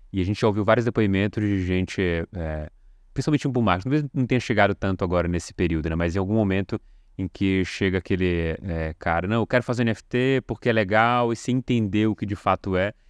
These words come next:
E como que você guia esse cara? Porque, óbvio, é muito simples você falar assim, "Não, beleza, vamos fazer N F T,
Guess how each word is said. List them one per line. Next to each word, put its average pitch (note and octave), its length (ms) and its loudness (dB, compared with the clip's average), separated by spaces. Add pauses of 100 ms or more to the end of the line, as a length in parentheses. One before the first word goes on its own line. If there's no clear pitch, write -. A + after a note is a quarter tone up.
(180)
E - 60 -10
como D3 180 2
que - 80 -12
você D3+ 140 0
guia A#2+ 160 0
esse A#2 100 -2
cara? G2 160 2
Porque, - 140 -2
óbvio, C3+ 180 2
é C3 40 2
muito C3 160 -2
simples A#2+ 280 -4
você B2 80 -2
falar G2+ 180 0
assim, - 140 -10
"Não, A#2+ 120 2
beleza, G2 180 0
vamos G2+ 80 0
fazer G2+ 140 0
N G2+ 100 0
F F#2+ 100 -4
T, B2 300 0